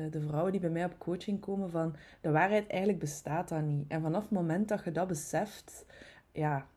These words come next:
dat is echt een zot gegeven eigenlijk. Ehm, er is wel zo altijd iets als van de wetenschap bewijst iets en dat is waar.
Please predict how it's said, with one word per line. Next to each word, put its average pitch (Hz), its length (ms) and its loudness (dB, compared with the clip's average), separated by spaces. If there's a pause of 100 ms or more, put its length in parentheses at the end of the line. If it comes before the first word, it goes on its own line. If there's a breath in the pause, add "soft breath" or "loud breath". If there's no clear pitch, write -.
(120)
dat 175 140 2
is 180 60 4
echt 175 100 -6
een 165 80 2
zot 156 240 2
gegeven 143 640 -2
eigenlijk. 147 500 -4
Ehm, 151 280 0 (280 loud breath)
er 165 80 0
is 156 160 0
wel 185 200 6
zo 190 120 4
altijd 175 340 0 (160)
iets 165 260 -6
als 147 260 0
van 151 320 2 (260 loud breath)
de 156 160 4
wetenschap 170 600 4 (100)
bewijst 156 520 4
iets 202 160 -2
en 160 140 0
dat 156 160 0
is 147 200 -2
waar. 175 520 0